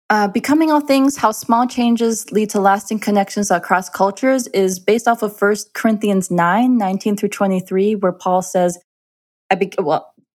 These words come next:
one of the verses says, 'I became all things to all people for the sake of the gospel.'" And the question I'm asking is, how do we today become all things to all people,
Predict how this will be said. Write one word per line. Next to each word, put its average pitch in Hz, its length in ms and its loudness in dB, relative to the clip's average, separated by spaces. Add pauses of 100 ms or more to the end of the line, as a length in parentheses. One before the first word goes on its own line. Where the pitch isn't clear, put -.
(260)
one 220 180 2
of 202 80 2
the 170 60 -4
verses 170 360 -2
says, 165 160 -4
'I 170 60 2
became 196 400 0
all 190 160 2
things 190 280 -4
to - 80 0
all 175 120 2
people 180 340 -4
for 170 140 -2
the - 80 -6
sake 160 260 -4
of 147 80 -4
the 147 80 -2
gospel.'" 147 520 -4
And 151 160 -6
the 170 60 -6
question 208 400 -2
I'm 175 180 0
asking 180 460 -2
is, 151 120 -4
how 220 340 0
do 208 180 -2
we 214 300 0
today 208 580 0 (480)
become 208 320 0
all 196 100 4
things 190 260 -6
to 147 100 0
all 160 140 0
people, 156 500 -2